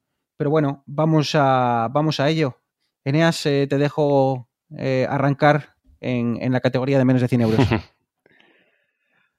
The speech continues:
Speaker 2: Sí, en este caso es un, sería un complemento para, para el teclado que, que mencioné antes, y en este caso es un ratón. Es el, el Logitech G cuatrocientos tres.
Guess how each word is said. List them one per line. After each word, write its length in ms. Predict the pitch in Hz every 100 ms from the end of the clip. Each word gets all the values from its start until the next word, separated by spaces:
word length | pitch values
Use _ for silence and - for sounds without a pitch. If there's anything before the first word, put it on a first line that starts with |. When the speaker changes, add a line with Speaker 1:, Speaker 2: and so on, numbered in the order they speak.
| _
Speaker 2:
Sí, 220 | - 143
en 80 | 123
este 180 | 131 139
caso 400 | 139 131 147 143
es 200 | 113 -
un, 320 | 113 110 113
sería 240 | - 104 107
un 160 | 107
complemento 840 | - 110 107 120 127 143 131 131 135 - _
para, 720 | - 107 107 101 101 98 104 -
para 240 | - 107 104
el 100 | 98
teclado 460 | 107 117 113 107
que, 260 | 104 107 110
que 100 | -
mencioné 340 | 107 107 - 117
antes, 360 | 135 135 143 - - - -
y 60 | -
en 60 | 117
este 140 | 117
caso 220 | 117 110
es 80 | -
un 100 | 110
ratón. 360 | 101 90 90 - _ -
Es 160 | -
el, 240 | 101 98 98
el 220 | 98 95
Logitech 440 | 95 92 98 104
G 220 | - -
cuatrocientos 500 | 101 104 104 104 101
tres. 400 | - 160 185 -